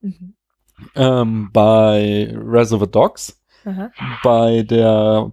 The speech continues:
Speaker 2: Pulp Fiction Folge hast du einen Audiokommentar gesendet und jetzt bei der Geburtstagsfolge hast du auch einen Audiokommentar gesendet.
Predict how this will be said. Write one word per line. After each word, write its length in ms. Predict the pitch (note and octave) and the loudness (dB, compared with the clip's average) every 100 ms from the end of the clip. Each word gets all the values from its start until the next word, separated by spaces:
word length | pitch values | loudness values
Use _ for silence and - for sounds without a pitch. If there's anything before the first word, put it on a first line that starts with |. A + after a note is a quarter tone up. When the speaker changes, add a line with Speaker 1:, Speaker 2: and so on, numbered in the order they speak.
| - | -6
Speaker 2:
Pulp 220 | B2 - | -4 -2
Fiction 260 | D#3 - F#3 | -4 -4 -2
Folge 300 | D#3+ C#3 B2 | -2 0 -2
hast 180 | - | -4
du 40 | A#2+ | -4
einen 100 | A2 | 0
Audiokommentar 840 | C#3+ F3 F#3+ G#3 G3 G3 G3 F#3+ | 0 0 -2 -2 -2 -2 0 0
gesendet 720 | F3 D#3+ E3 F3 F3 E3+ E3 | 0 -2 0 0 0 0 -2
und 400 | - C3+ C#3 C3+ | -4 -2 -2 0
jetzt 380 | A#2 A2 - - | 0 0 -4 -2
bei 240 | G2+ G#2+ | 2 2
der 160 | A2+ G#2 | 2 -2
Geburtstagsfolge 760 | G2 G2 G#2+ - - - C#3+ C#3 | -2 -4 -2 -2 -6 -4 -2 -2
hast 140 | C#3 | -8
du 40 | - | -4
auch 160 | - A#2+ | -2 -2
einen 80 | - | -4
Audiokommentar 760 | - - G#2+ - F#2+ - F#2 | -8 -10 -14 -8 -8 -4 -4
gesendet. 560 | G2+ G#2+ F#2 A2 G2+ | -4 -6 -6 -6 -10